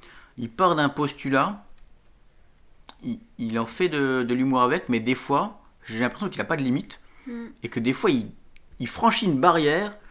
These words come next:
Speaker 1: qui, qui te fait dire, « Oh là ! Qu'est-ce qui se passe ? »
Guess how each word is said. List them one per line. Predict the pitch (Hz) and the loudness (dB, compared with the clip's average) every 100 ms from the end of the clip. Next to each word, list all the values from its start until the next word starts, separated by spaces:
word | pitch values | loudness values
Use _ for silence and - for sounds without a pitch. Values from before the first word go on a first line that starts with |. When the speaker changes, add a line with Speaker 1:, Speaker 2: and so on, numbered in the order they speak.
| - - | -20 -18
Speaker 1:
qui, | - 131 - - - - | -6 -6 -6 -20 -20 -14
qui | - | -10
te | 127 | -6
fait | 147 | 0
dire, « | 147 - | 0 2
Oh | 233 | 4
là ! | 226 175 135 113 - - - - - - - - | 6 8 8 6 0 -12 -16 -18 -20 -20 -20 -6
Qu'est-ce | - 143 | -4 -2
qui | |
se | 370 | -2
passe ? » | - 117 - | 0 -2 -2